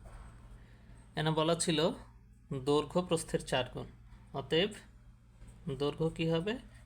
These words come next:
প্রস্থের চার গুণ। দৈর্ঘ্য সমান, তাহলে প্রস্থের চার গুণ, চার গুণন এক্স সমান চার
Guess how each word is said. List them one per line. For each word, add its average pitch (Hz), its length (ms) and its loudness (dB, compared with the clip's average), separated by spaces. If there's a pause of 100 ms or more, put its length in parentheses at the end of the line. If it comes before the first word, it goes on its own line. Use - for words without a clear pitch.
(140)
প্রস্থের - 480 -2
চার 131 240 2
গুণ। 127 140 -6 (640)
দৈর্ঘ্য 147 380 0 (300)
সমান, 135 300 -4 (600)
তাহলে 147 280 0 (1200)
প্রস্থের 165 480 0
চার 131 160 2 (100)
গুণ, 165 140 0 (880)
চার 147 260 2 (680)
গুণন 143 320 -2 (680)
এক্স - 200 -10 (440)
সমান 151 300 -4 (800)
চার 135 240 -2